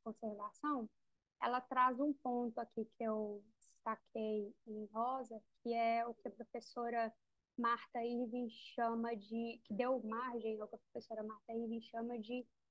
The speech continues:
equívoco de interpretação do papel das unidades de conservação. Porque, como são instituições ou espaços territoriais instituídos pelo poder público, geralmente eles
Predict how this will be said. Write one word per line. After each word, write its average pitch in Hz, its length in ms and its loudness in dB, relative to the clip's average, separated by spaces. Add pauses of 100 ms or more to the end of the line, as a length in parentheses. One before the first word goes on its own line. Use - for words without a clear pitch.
(100)
equívoco 269 1600 6
de 240 120 -2
interpretação 247 1000 0
do 220 100 -2
papel 214 400 0
das 220 160 -4
unidades 233 460 -2
de - 120 -20
conservação. 240 800 -4 (640)
Porque, 262 580 4 (180)
como 311 540 8
são 233 800 2
instituições 233 1200 -2 (380)
ou 226 220 6
espaços 233 480 0
territoriais 226 720 0
instituídos 226 760 -2 (180)
pelo 311 300 10
poder 226 340 -2 (120)
público, 233 600 0 (600)
geralmente 262 680 4
eles 269 260 6